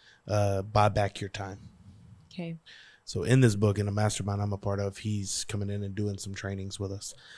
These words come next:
Speaker 1: Um, it's kind of a higher level mastermind deal. And he talks about your buyback rate. So if you, if you're listening and you go, "I don't have enough time,"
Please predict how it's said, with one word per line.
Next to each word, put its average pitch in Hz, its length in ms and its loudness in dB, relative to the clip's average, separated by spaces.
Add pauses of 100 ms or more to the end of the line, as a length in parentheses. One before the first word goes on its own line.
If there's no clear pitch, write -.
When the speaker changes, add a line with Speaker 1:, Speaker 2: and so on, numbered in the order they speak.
(180)
Speaker 1:
Um, 101 180 0
it's - 260 -4
kind 101 180 0
of 95 60 0
a 92 80 -4
higher 95 260 -8
level 98 540 -8
mastermind 98 460 -4
deal. 101 160 -6 (720)
And 107 480 6
he 123 160 0
talks 113 220 6
about 107 220 -6
your 101 80 -8
buyback 98 480 -10
rate. - 260 -16 (140)
So - 200 2
if 110 120 2
you, 107 220 -2
if 113 180 2
you're 110 240 4
listening 117 460 4
and 107 100 0
you 104 80 0
go, 104 240 0
"I 107 120 8
don't 117 180 4
have 107 180 -4
enough 104 300 -4
time," - 360 -4